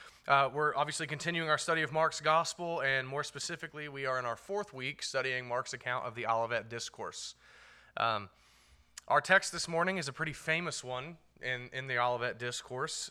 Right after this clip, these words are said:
It's the text that mentions the abomination of desolation. You guys have heard of that before. Um, and it also contains a very famous verse, verse nineteen, that says,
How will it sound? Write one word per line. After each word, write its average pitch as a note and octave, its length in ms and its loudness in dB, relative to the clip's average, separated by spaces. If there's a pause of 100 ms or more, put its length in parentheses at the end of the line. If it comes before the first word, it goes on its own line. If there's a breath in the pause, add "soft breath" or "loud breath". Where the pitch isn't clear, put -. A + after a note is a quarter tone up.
(120)
It's C3+ 180 -4
the C3 120 -6
text - 440 0
that C#3+ 120 0
mentions C#3+ 480 -6
the C3 120 -4
abomination C3+ 800 0
of A2 160 -4
desolation. A2 680 -2 (680)
You G2 60 -10
guys F#2 140 -6
have F#2 80 -18
heard A2 200 -4
of G2 100 -12
that G#2+ 260 -6
before. D3 400 -6 (480 loud breath)
Um, B2 320 4
and D3+ 100 4
it D#3+ 60 6
also G3+ 280 8
contains E3+ 440 -2
a C#3 60 2
very D3 240 2
famous D#3+ 500 -2
verse, B2+ 320 0
verse C#3 280 0
nineteen, C#3+ 720 -4 (680 soft breath)
that C3+ 180 2
says, C3+ 460 2